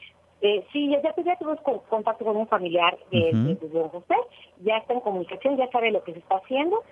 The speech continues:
Speaker 1: y, este, y ya, pues, estamos en contacto directo con él para cualquier trámite que se requiriera.
Speaker 2: Ahora, hoy se atendió José en una clínica privada. Esto,
Speaker 1: E-,
Speaker 2: es-,
Speaker 1: efectivamente.
Speaker 2: este gasto corre a cuenta de quién, ¿quién será responsable?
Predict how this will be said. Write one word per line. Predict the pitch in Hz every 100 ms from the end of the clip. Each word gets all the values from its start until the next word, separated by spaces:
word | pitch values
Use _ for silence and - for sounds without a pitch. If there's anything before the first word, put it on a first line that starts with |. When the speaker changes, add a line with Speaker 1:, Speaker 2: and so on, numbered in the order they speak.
| - _ -
Speaker 1:
y, | 196
este, | 185 180 -
y | 185 180
ya, | 185 190
pues, | 196 190
estamos | - 208 220 214
en | 190
contacto | 185 190 190 202
directo | 185 175 180 180 190
con | 190
él | 202 247
para | 247 214
cualquier | 175 - 190 -
trámite | 180 185 170
que | 170
se | 160
requiriera. | 160 151 151 139 131 - - - - -
Speaker 2:
Ahora, | 143 160 165
hoy | 170 190
se | 185
atendió | 165 156 151 170
José | 156 147 - 143
en | 143
una | 139
clínica | 135 131 127 120 117
privada. | 131 123 135 135 123 131
Esto, | 143 127 - 147 135
Speaker 1:
E-, | 147
Speaker 2:
es-, | 139
Speaker 1:
efectivamente. | - 254 214 151 - 139 -
Speaker 2:
este | 147 139 - 139
gasto | 127 151 151 - 156 143 135
corre | 139 139 131
a | 127 -
cuenta | 135 135 131
de | 113
quién, | - 131 135 139 143 127
¿quién | 139
será | 131 135 131
responsable? | 127 - 113 104 131 131 123